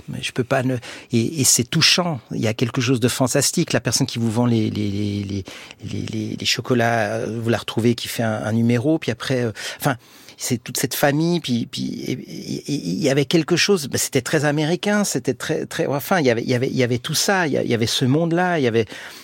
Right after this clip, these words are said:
euh, ce monde des forains, euh, on, avec trois bouts de ficelle, ils faisaient des choses incroyables, et puis après, des fois, ça foirait, ils réussissaient pas, enfin, mais c'est touchant, et puis moi, c'est, je trouve qu'il y a ça, il y a cette émotion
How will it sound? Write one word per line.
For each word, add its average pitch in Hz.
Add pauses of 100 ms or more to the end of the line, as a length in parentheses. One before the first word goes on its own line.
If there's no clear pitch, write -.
(180)
euh, -
ce -
monde 139
des 127
forains, 165
euh, 120 (320)
on, 123
avec 120
trois -
bouts 143
de -
ficelle, 156
ils 131
faisaient 113
des 110
choses 120
incroyables, 151
et 117
puis -
après, 123
des 113
fois, -
ça 117
foirait, 131
ils 104
réussissaient 113
pas, 135 (220)
enfin, 135 (340)
mais 120
c'est 156
touchant, 165
et 113
puis -
moi, 165
c'est, 156
je 123
trouve -
qu'il 143
y 123
a 123
ça, 170
il 147
y -
a 113
cette -
émotion 143